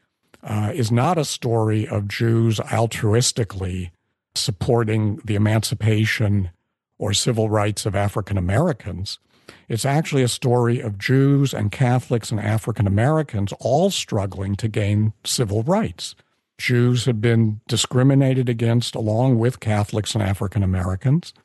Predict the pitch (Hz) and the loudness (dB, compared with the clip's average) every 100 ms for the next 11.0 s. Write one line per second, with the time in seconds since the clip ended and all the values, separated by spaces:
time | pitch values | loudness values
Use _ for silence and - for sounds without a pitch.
0 | _ _ _ - 107 107 - 208 - 117 | _ _ _ -4 -2 0 2 0 2 0
1 | 123 127 120 113 - 123 104 98 - - | 2 4 4 2 0 0 0 0 -2 0
2 | 143 156 165 170 160 117 104 95 - - | 0 0 0 0 0 0 -2 -2 -4 -8
3 | - 120 113 110 113 123 110 101 101 - | 0 2 4 4 2 2 0 0 -2 0
4 | 143 139 127 135 120 - 104 - 139 117 | 2 2 2 -2 -2 -2 -4 -2 -2 0
5 | 107 110 113 117 - - _ _ - _ | 0 2 0 -2 -8 -12 _ _ -20 _
6 | _ - 110 101 90 - 117 131 139 147 | _ -2 0 2 0 2 2 4 4 2
7 | 139 - _ 117 101 90 143 135 143 135 | 0 -4 _ -6 -6 -4 0 0 0 0
8 | 139 135 135 113 101 104 104 - 131 135 | 2 2 0 -2 -2 -2 -4 -2 0 0
9 | - 135 123 92 - - 123 127 - 139 | 0 2 2 0 -4 -4 -2 0 2 2
10 | 143 139 - 143 - 139 135 143 151 - | 2 0 0 -2 0 0 2 0 0 -2